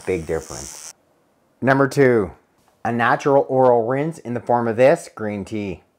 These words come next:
Just make yourself a cup of green tea. You're adding a full cup of water. Let that sit and steep for fifteen to twenty minutes. Let it cool. Green tea, it's a great antibacterial. It can decrease gum inflammation, and it can really decrease the amount of bacteria that are causing gingivitis.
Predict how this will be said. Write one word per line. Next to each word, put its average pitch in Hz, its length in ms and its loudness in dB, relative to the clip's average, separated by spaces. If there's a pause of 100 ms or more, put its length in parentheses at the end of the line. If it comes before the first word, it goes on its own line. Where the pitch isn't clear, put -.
(200)
Just 131 160 -6
make 143 220 2
yourself 156 320 2
a 139 60 0
cup 131 340 -6
of 98 180 -6
green 95 400 -8
tea. 117 600 -6
You're 104 120 -2
adding 95 220 0
a 87 60 -10
full 110 180 -2
cup - 240 -6
of 98 80 -10
water. 107 600 0
Let 98 240 -6
that 80 200 -6
sit - 280 -4
and 117 140 -6
steep 95 400 -6
for 90 80 -10
fifteen 104 440 -8
to 95 80 -16
twenty 98 240 -10
minutes. 82 480 -10
Let 73 180 -2
it 107 140 -4
cool. 73 500 -8 (220)
Green 135 240 -2
tea, 127 180 -2
it's 101 140 -4
a - 20 -4
great 117 240 2
antibacterial. 104 960 -2
It 101 100 -12
can 101 160 -8
decrease 113 480 -8
gum 92 280 -6
inflammation, 80 840 -12 (460)
and 110 80 -8
it 107 80 -8
can 123 120 -8
really 139 280 -2
decrease 131 560 -4
the 120 60 -6
amount 104 220 -4
of 95 40 -6
bacteria 90 600 -6
that 85 120 -8
are 82 80 -8
causing 85 540 -8
gingivitis. 67 680 -16